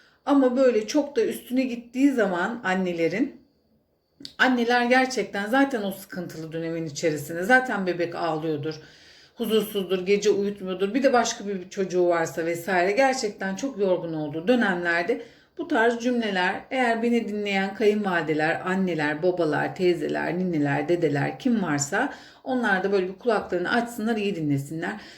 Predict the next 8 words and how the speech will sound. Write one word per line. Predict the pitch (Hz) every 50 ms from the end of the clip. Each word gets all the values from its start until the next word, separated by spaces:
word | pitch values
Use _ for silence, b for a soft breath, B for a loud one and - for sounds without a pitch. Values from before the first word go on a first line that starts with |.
| B B -
Lütfen | 339 - - - 233 226 240 262 -
pozitif | - 294 262 208 190 - - - -
konuşun. | - - 143 139 135 - - - - - _
Her | - 311 311
anlamda | 311 269 226 196 180 170 156 151 147 143 139 139
pozitif | - 156 147 139 - - 139 139 -
konuşun. | 147 143 147 139 - - - - B B B B B B
Yani | 302 294 269 254 233 233 233 233